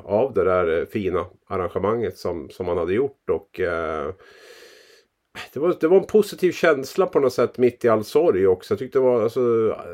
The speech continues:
alla var så hyggliga och bussiga. Det var lättjobbat och liksom C More, det var inga, inga liksom stängda dörrar på något sätt. Utan vi liksom, nej, det var, det var väldigt positivt och sen, eh, väldigt fin ceremoni.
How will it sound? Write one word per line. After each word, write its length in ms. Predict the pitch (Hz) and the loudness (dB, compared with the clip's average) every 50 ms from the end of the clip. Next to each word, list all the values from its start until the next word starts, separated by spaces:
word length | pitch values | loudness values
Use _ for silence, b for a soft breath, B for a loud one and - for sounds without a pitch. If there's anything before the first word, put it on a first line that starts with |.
| 80 78 78 80 82 | -14 -14 -16 -16 -12
alla 240 | - 139 131 107 104 | -10 -6 -4 -2 -2
var 100 | 131 131 | -2 -2
så 400 | - - - 117 113 117 113 107 | -6 -4 -2 0 2 2 2 0
hyggliga 600 | 101 98 101 117 147 - _ - 98 117 120 123 | -2 -8 -8 -10 -10 -10 _ -8 -6 -2 0 0
och 80 | 110 107 | 0 0
bussiga. 520 | 131 143 - - - - - 117 113 120 | 0 -2 -2 -4 -14 -6 -2 0 2 2
Det 60 | 117 | 2
var 80 | 117 113 | 2 0
lättjobbat 920 | 139 147 143 - _ - 110 127 139 135 131 123 127 127 123 123 - - 131 | 0 -2 -4 -4 _ -2 0 2 2 0 -2 -4 -2 -2 -2 -2 -4 -2 0
och 200 | 127 127 127 123 | 2 2 2 0
liksom 480 | 123 123 - - 131 123 120 120 117 | -2 -6 -6 -4 -4 -4 -4 -4 -10
C 340 | - - 131 127 143 143 135 123 | -8 -8 -8 -8 -6 -8 -8 -4
More, 260 | 127 127 131 127 123 | -2 -2 0 0 0
det 60 | 123 | 0
var 120 | 123 127 131 | 0 -2 -2
inga, 300 | 127 123 127 135 131 127 | -2 -2 -2 -2 0 0
inga 300 | 127 131 127 131 131 131 | -2 -2 -2 0 0 0
liksom 300 | 131 127 - - 127 120 | 0 -2 -4 -8 -10 -6
stängda 400 | - 139 131 120 120 117 123 117 | -2 0 0 0 2 0 0 2
dörrar 360 | 127 127 123 113 117 120 113 | 4 4 4 4 4 0 0
på 120 | - 127 | 0 -2
något 180 | 117 117 110 - | -2 -2 -2 -2
sätt. 240 | - 117 117 - _ - | -2 -6 -6 -6 _ -12
Utan 260 | 104 - - 117 110 | -10 -6 -6 -6 -6
vi 80 | 117 117 | -4 -6
liksom, 480 | 123 120 - - 123 117 110 113 110 | -6 -8 -6 -4 -4 -4 -4 -4 -10
nej, 240 | 107 98 110 139 139 | -8 -6 -4 -2 -2
det 80 | 151 143 | 0 0
var, 420 | 151 143 139 139 135 131 127 123 b b b b b b | 0 2 2 2 2 2 0 0 b b b b b b
det 60 | - 143 | 2 4
var 80 | 156 | 6
väldigt 300 | 160 156 151 156 - - | 6 6 6 4 2 0
positivt 600 | - 160 147 - - 104 - 107 101 98 - - 113 | -4 -6 -6 -4 -6 -8 -4 -2 -4 -4 -4 -4 -6
och 100 | 113 - | -4 -2
sen, 320 | - 120 113 107 113 113 | 0 -2 0 0 0 0
eh, 160 | 110 110 110 | 0 0 2
väldigt 380 | 107 117 113 107 104 104 - - | 2 2 2 4 2 0 0 -2
fin 200 | - 98 95 95 | -6 -4 -4 -4
ceremoni. 480 | - 98 92 92 92 92 104 107 101 | -4 -4 -4 -4 -4 -6 -6 -8 -10